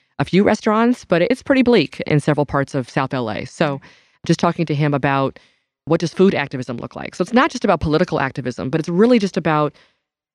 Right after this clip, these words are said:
being a gathering place for people to come and hear from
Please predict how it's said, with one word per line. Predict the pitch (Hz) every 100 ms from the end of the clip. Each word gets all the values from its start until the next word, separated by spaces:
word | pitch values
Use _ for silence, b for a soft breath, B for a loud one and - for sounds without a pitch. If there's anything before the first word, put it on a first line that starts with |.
| _
being | - 220
a | 190
gathering | 160 147 147 139
place | - 120 - - _
for | -
people | 196 165 156
to | 151
come | - 156 139 143 -
and | 139 135
hear | 131 - 147 143
from | - 143 135 135 135 131